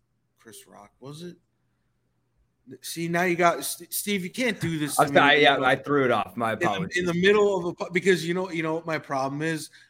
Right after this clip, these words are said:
Speaker 1: I get obsessive with it, and then I gotta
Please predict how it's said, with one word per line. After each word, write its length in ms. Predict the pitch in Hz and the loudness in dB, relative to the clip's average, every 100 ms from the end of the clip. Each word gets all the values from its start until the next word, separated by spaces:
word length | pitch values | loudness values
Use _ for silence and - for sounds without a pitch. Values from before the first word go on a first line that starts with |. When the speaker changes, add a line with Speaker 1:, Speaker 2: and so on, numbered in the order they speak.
| _ | _
Speaker 1:
I 60 | 131 | -4
get 180 | 151 139 | -2 -4
obsessive 640 | 135 - 131 - 160 151 | -8 -6 -6 -6 -8 -4
with 180 | 165 175 | -2 -2
it, 240 | 180 - _ _ - | -4 -8 _ _ -12
and 100 | 147 | -6
then 140 | 143 | -4
I 120 | 139 | -4
gotta 640 | 123 147 135 139 135 131 | -6 -4 -2 -2 -4 -6